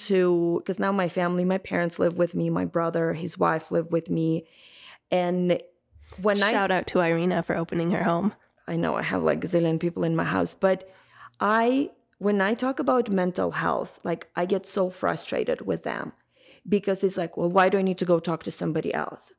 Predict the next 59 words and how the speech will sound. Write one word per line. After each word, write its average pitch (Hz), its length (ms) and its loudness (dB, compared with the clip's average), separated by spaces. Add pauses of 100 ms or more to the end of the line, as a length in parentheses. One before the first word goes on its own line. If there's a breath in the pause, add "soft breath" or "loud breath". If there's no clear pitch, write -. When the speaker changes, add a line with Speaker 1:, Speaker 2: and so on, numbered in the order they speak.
(220)
Speaker 1:
Well, - 360 -4 (240)
w-, 160 280 -6
why 180 260 4
do 196 100 2
I 190 60 2
need 185 200 0
to 175 100 -6
basically 175 420 2
tell 180 220 0
my, 170 180 -2 (140)
tell 185 160 -2
my 165 160 0
secrets - 560 -2
to 185 100 -4
s-, - 240 -10
this 170 240 -2
random 208 340 2
person 175 340 -2
I 156 100 0
don't 156 80 -4
know?" 147 160 -2 (520 loud breath)
So - 480 4
what 226 300 2
is 320 220 0
your 247 200 4
advice 170 920 -2 (220)
would 175 220 -2
be 185 140 0
for 175 200 0
me 196 320 4
and 175 200 -2
for - 160 -2 (100)
anybody 180 640 2
that 170 240 -2
tries 170 380 -2
to 160 420 2 (400 soft breath)
get 185 240 2
somebody 170 400 2
to - 200 -4
open 175 400 0
up 160 260 -2
to 175 160 -4
therapy, 170 580 0
and 160 160 0
that 160 200 -2
mental 175 400 0
health 170 300 -2
is 170 120 -4
just 165 220 0
like 160 160 -2
physical 170 480 -2
health? - 320 -2
If 160 120 -10
we 170 80 2
don't 165 240 -2
take 160 180 0
care 190 200 2
of 175 120 -2
it, 160 180 0